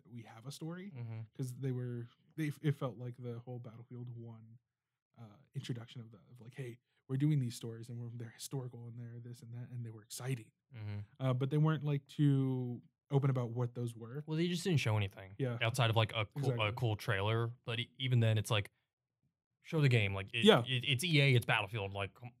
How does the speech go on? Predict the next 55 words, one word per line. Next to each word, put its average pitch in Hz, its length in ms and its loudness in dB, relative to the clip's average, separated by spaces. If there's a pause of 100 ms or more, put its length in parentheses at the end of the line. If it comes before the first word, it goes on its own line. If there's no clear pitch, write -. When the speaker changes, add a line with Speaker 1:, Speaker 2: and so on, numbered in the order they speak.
Speaker 2:
like, 104 160 -8
it 143 80 2
Speaker 1:
I 170 60 8
Speaker 2:
was, 180 100 10
Speaker 1:
just, 185 120 6
Speaker 2:
it - 20 10
was 180 100 8
just 190 140 2
Speaker 1:
yeah, 131 80 6
Speaker 2:
weird. 151 260 8
Speaker 1:
I 202 80 6
just 247 180 2
wanted 254 180 6
to 226 60 2
see - 140 -2
big 156 300 4
set 160 180 -8
pieces, 117 380 -10
like, 120 160 -8 (280)
uh, 135 40 -4
Speaker 2:
Mm-hmm. 131 360 0
Speaker 1:
like, 135 200 -2
st-, - 260 -18
like 165 160 4
stories. 294 340 6
I 170 100 8
don't 233 100 6
wanna 262 140 4
see, 240 180 -6
like, 208 160 -2
a - 40 4
multiplayer 135 560 0
battle 120 300 -10
going 123 240 -8
on, 120 80 -6
Speaker 2:
Mm-hmm. 101 280 -6 (340)
Speaker 1:
or, 131 80 -2
like, 127 260 -2
your 135 160 2
Speaker 2:
Bunch 107 180 0
of 165 100 8
Speaker 1:
fifty. 151 200 8
Speaker 2:
stra-, 147 100 -2
yeah. - 160 -8
Speaker 1:
I - 40 2
don't 190 100 10
wanna 220 140 12
see, 220 280 6
like, 185 200 8
Stone 185 420 10
Mountain 156 320 8
fighting, 143 460 6
like, 131 340 2 (160)
Speaker 2:
<coughs> - 500 -14
Speaker 1:
uh, 131 420 6